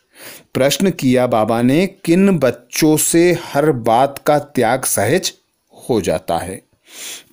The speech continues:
किन बच्चों से हर बात का त्याग सहज हो जाता है?" उत्तर में बाबा कहते, "जिन बच्चों को अंदर से वैराग्य आता है, वह हर बात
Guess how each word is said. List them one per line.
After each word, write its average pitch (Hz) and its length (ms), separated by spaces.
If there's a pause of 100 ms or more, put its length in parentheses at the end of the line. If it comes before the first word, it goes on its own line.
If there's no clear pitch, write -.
किन 190 260
बच्चों 123 580
से 151 480
हर 151 280
बात 113 480
का 123 120
त्याग 113 440
सहज 123 480 (360)
हो - 320
जाता 78 360
है?" 85 320 (540)
उत्तर 156 460
में 170 220
बाबा 127 300
कहते, 131 600
"जिन 156 380
बच्चों 135 560
को 175 260
अंदर 131 560
से 165 220
वैराग्य 117 480
आता 95 300
है, 95 220 (720)
वह 135 520
हर 147 280
बात 135 400